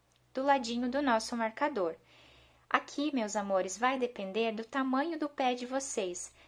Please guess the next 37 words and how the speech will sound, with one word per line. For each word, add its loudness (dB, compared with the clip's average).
Tem -2
pés 2
que -10
são -2
mais 0
magrinhos, -2
tem -4
pés 0
que -14
são -2
mais -6
cheinhos, -2
então 0
nós 0
precisamos 0
aqui -2
adaptar, 0
né? 0
Pro 0
meu 6
pé 4
eu 6
deixei 0
treze 2
pontos. 0
Vocês -2
podem 4
deixar -6
quatorze, 4
quinze, -4
o -6
que 0
ficar 0
melhor 4
aí -2
pra -2
vocês. -2